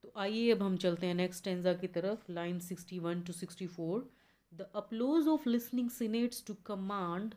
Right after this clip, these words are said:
the threats of pain and ruin to despise, to scatter plenty over a smiling land and read their history in a nation's eyes।" अप्लॉज होता है किसी की प्रेज़ करना,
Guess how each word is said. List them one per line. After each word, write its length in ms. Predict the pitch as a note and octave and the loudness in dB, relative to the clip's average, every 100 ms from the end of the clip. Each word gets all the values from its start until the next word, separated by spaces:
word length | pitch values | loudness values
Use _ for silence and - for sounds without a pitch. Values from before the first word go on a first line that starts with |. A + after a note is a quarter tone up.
| - E3+ | -10 -10
the 60 | |
threats 480 | E3+ - G#3+ B3 - | -10 -8 -6 -6 -4
of 80 | C#4 C4+ - | -6 -6 -10
pain 360 | A#3+ A#3+ B3 A#3 | -6 -2 -2 -4
and 240 | F#3 F#3 E3 | -4 -4 -2
ruin 380 | F#3+ G#3+ A3 | -2 -2 -2
to 160 | G#3+ E3 | -4 -4
despise, 680 | E3 E3+ - G3+ E3+ G3+ G#3 - _ _ _ - | -4 -6 -10 -6 -4 -6 -8 -16 _ _ _ -18
to 60 | F3 | -18
scatter 520 | - - A#3 A#3 B3 A3+ G#3+ | -14 -8 -6 -2 -4 -2 -4
plenty 600 | G3+ G#3 G3 A3+ A3 - | -2 -4 -6 -6 -4 -4
over 300 | F3+ F3 F3+ | -4 0 0
a 100 | F3 F3 | 0 -2
smiling 480 | F3+ F3 E3+ E3+ D#3+ | -6 -4 -2 -2 -2
land 540 | C#3+ C#3+ F3 E3+ G3 - _ _ _ _ | -4 -4 -4 -4 -4 -8 _ _ _ _
and 220 | F3+ E3 E3 | -14 -12 -6
read 320 | A#3 C4+ G#3 | -2 -2 2
their 260 | A#3+ G#3+ | 4 4
history 480 | F3 F3 - G3+ G3+ F3 | 2 0 -4 -8 -8 -6
in 120 | D#3+ | -4
a 100 | E3 | -2
nation's 560 | D#3+ E3 E3 G3 D#4 E4 - F3 | -2 -2 -4 -4 -2 -4 -10 -10
eyes।" 320 | C#3+ B2+ A#2+ - - _ _ | -10 -10 -14 -18 -20 _ _
अप्लॉज 400 | E3+ F3 G#3 A3+ | -18 -10 -4 -2
होता 260 | A3 A3+ A3 | 0 -2 -2
है 100 | A#3 | -4
किसी 300 | A#3+ G#3+ G#3 | -4 -6 -6
की 180 | G3 D4 | -6 -8
प्रेज़ 400 | - E3+ C#3+ C3+ | -4 -4 -4 -4
करना, 500 | C#3+ C3+ C3 C3+ | -8 -8 -10 -12